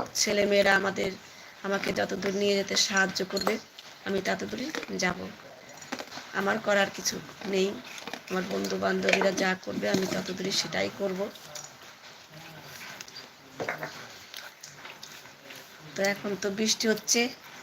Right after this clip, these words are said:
আমি এখন রান্না বসাবো। আজকের মতন আমি আমার লাইভে এখানেই সমাপ্ত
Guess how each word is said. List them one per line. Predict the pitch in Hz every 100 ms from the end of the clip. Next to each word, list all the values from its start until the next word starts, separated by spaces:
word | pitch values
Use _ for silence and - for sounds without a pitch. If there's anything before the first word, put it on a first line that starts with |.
| - - -
আমি | 208 214
এখন | 208 214
রান্না | 202 208 202 208
বসাবো। | 202 208 214 226 - - - - - - - -
আজকের | 208 202 208 202
মতন | 202 208 202
আমি | 196 202 202
আমার | 196 196 196
লাইভে | 196 190 190 202 202
এখানেই | 196 247 - 208 202 - - -
সমাপ্ত | - 202 196 -